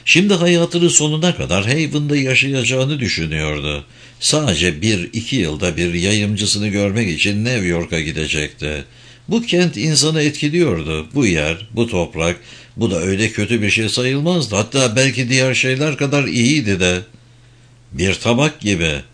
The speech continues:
Maden bir tabak gibi. Anderson taze yapraklı bir dalı kopararak başının etrafında salladı. Sivrisinekler onu keşfetmişlerdi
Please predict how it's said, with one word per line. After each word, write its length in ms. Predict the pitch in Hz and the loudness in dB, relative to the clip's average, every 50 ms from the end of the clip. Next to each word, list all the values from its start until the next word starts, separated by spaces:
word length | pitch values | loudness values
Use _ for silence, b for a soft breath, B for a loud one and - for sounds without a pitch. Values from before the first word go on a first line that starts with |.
| - - - - - - - - - | -20 -20 -20 -20 -20 -20 -20 -18 -12
Maden 640 | - 76 78 78 78 76 - 113 131 139 131 117 | -8 -6 -4 -4 -2 0 0 0 2 0 0 2
bir 180 | 107 101 92 87 | 2 2 0 0
tabak 480 | - - 95 90 80 85 82 - - | -2 -2 -2 0 0 0 -2 -2 -4
gibi. 380 | - 82 82 69 82 78 76 73 71 - - - _ - - - - - B B B B B B B B B B B B B B - - | -6 -6 -6 -4 -4 -4 -6 -6 -8 -12 -18 -20 _ -20 -20 -20 -20 -20 B B B B B B B B B B B B B B -2 2
Anderson 600 | 202 226 202 139 95 78 71 - - 104 104 101 | 2 2 2 2 0 0 0 0 0 0 -2 0
taze 440 | - - 123 127 127 120 117 165 | 0 0 2 2 2 2 2 2
yapraklı 600 | 151 110 80 73 73 - 85 85 - - 113 117 | 2 2 0 -2 -2 -2 -2 -2 0 0 0 0
bir 240 | 117 139 143 139 131 | 2 2 0 0 0
dalı 260 | 135 131 139 170 160 | 0 2 2 2 2
kopararak 580 | - 151 147 147 151 143 143 139 147 143 135 127 | 0 -2 -2 0 0 0 0 0 0 -2 -2 -2
başının 420 | 139 131 123 - 143 139 151 143 | 0 0 0 0 0 0 0 0
etrafında 760 | 135 131 120 - 120 131 131 120 117 120 120 120 117 123 120 | 0 0 -2 -2 -2 0 0 0 0 -2 -2 0 0 2 2
salladı. 640 | - - 95 87 87 85 82 80 80 71 78 78 76 | 2 2 2 2 0 0 0 0 -2 -2 -2 -2 -2
Sivrisinekler 720 | - - - 117 120 131 143 - 123 117 123 120 120 - 120 | -2 0 2 2 2 2 0 -2 0 0 0 -2 -2 -2 -4
onu 240 | 117 120 120 123 117 | -4 -2 -2 -4 -4
keşfetmişlerdi 1200 | - - 135 147 - - 92 90 95 - - 87 80 - - 82 80 78 78 76 71 82 78 76 | -4 -4 -2 -2 -2 -2 -4 -4 -6 -4 -4 -4 -4 -2 -2 -4 -2 -2 -4 -4 -4 -4 -4 -4